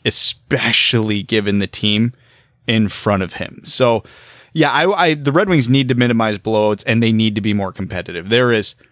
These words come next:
no argument about that. As much as I would like them to finish thirty-first again next year, they can't do it with seventeen wins.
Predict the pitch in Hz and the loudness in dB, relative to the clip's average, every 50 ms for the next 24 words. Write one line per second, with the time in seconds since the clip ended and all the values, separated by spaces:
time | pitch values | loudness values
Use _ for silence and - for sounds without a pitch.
0 | _ _ _ - - 104 98 101 107 120 120 117 117 123 - 107 104 98 104 98 | _ _ _ -14 -8 -4 0 2 4 4 4 4 4 4 4 2 0 0 -2 -4
1 | 95 92 92 92 - 95 98 104 107 110 120 147 175 175 - 165 143 123 - - | -6 -6 -6 -6 -4 -2 -2 0 0 2 2 2 2 2 2 2 0 0 -2 -6
2 | - - 113 117 117 113 104 104 104 107 120 131 - - - 143 147 135 120 - | -4 -4 -2 -2 -2 -2 -2 -2 0 -2 -2 -2 -4 -4 -2 0 0 0 0 0
3 | 131 127 120 104 - - - - - 98 95 107 127 143 147 135 - 156 160 151 | 0 0 0 -2 -4 -8 -12 -10 -8 -6 -4 -2 -2 -4 -4 -4 0 0 2 2
4 | - - 143 127 139 139 139 131 135 135 139 131 - - 110 104 98 95 95 _ | 2 0 0 2 2 2 2 2 2 0 0 -2 -4 -4 -2 -2 -2 -2 -4 _
5 | _ _ _ _ _ _ _ _ _ - - - 127 135 135 - - 160 143 123 | _ _ _ _ _ _ _ _ _ -20 -6 -2 0 0 0 2 0 0 2 2
6 | - 135 123 - - 95 - - 113 101 98 87 - - 104 92 90 90 87 - | 2 2 2 2 0 -2 0 0 0 0 0 -2 -2 -4 -6 -6 -6 -8 -10 -12
7 | - - - - - | -14 -16 -16 -16 -16